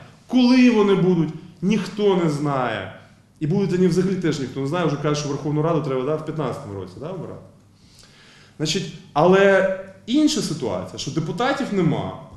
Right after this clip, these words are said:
Районні ради, те, що ми, е, відштовхуємося від цієї дати, районних депутатів теж нема. Виборці, які, ну, давайте ми зрозуміємо, от це, це так жарти, да? Але ми зрозуміємо стан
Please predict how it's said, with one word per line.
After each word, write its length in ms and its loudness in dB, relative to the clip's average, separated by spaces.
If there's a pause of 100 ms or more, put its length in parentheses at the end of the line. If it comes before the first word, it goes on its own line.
(400)
Районні 520 6
ради, 380 6 (140)
те, 100 4
що 120 0
ми, 100 4
е, 400 2
відштовхуємося 720 0
від 160 -4
цієї 240 2
дати, 480 -4 (480)
районних 400 6
депутатів 400 2
теж 420 4
нема. 520 0 (580)
Виборці, 600 6
які, 160 -4
ну, 140 2
давайте 340 2
ми 100 4
зрозуміємо, 580 0
от 160 -4
це, 320 0
це 240 -2
так 200 -4
жарти, 440 0
да? 180 0
Але 140 2
ми 120 2
зрозуміємо 540 0
стан 500 -2